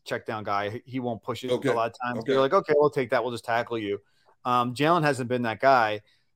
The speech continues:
Speaker 1: The blitz, when they tried to blitz Jalen in, uh, the first game, it just, it didn't work. Um, and, and after, after that, all,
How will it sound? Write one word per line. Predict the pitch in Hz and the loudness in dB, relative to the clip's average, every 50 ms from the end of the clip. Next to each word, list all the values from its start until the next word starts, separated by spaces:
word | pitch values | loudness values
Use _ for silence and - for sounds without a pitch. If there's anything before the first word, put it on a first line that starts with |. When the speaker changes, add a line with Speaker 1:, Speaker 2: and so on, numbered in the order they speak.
| _ _ _ _ _ _ _ | _ _ _ _ _ _ _
Speaker 1:
The | 139 139 131 | -4 -4 2
blitz, | 123 160 196 202 202 - - - - - - - | 8 10 10 10 8 6 -4 -6 -6 -8 -8 -8
when | - 151 | -4 -2
they | 156 151 | -2 -2
tried | - - 208 208 202 | 4 6 6 8 8
to | 185 | 6
blitz | 156 170 170 160 - | 2 0 0 0 -2
Jalen | - 170 165 160 160 160 160 156 156 156 - _ | -2 2 4 4 6 4 4 2 0 -4 -6 _
in, | 156 143 135 139 135 135 139 123 - _ _ _ _ _ _ _ | -6 -4 -4 -2 -4 -6 -8 -10 -14 _ _ _ _ _ _ _
uh, | 131 123 120 120 117 113 113 113 113 110 110 110 113 110 113 | -4 -2 -2 0 0 -2 -2 -2 -2 -2 -2 -4 -6 -10 _
the | 131 123 | -14 -4
first | - 147 143 131 - | 0 0 0 0 0
game, | - 139 131 127 127 123 120 | -4 -4 -2 -2 -2 -4 -4
it | 113 | -6
just, | - 123 113 - | -8 -12 -12 -12
it | 127 131 | -12 -8
didn't | 120 143 135 131 123 101 | -4 -4 -2 -2 -2 0
work. | 117 117 113 107 - - - _ _ _ _ _ _ _ _ _ _ _ | 0 0 0 0 -4 -12 -20 _ _ _ _ _ _ _ _ _ _ _
Um, | - 127 120 120 117 120 117 117 117 113 113 113 113 120 - _ _ _ _ _ _ - | -4 -2 0 2 2 2 2 2 0 -2 -4 -6 -10 -14 -16 _ _ _ _ _ _ -10
and, | 131 127 | -8 -6
and | 123 131 | -2 -2
after, | 131 131 - - - | -2 -2 -2 -4 -2
after | - 127 120 - 131 | -2 -2 -2 -2 -2
that, | 117 117 113 | -2 0 -2
all, | 101 113 117 113 - | 0 0 0 0 -2